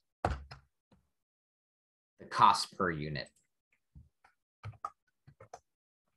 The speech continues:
Cost per unit. And so we have it twenty-five cents cost per unit.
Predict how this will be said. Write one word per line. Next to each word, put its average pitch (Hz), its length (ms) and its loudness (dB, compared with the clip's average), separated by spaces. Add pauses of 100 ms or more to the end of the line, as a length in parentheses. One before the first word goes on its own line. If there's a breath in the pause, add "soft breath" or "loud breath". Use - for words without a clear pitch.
(840)
Cost - 480 -2 (380)
per 76 320 -2
unit. 85 180 -6 (3250)
And 107 240 6
so 101 520 8
we 107 120 6
have 127 180 6
it 104 160 -2
twenty-five 135 640 4
cents 110 240 2
cost - 400 4
per 123 80 2
unit. 85 340 0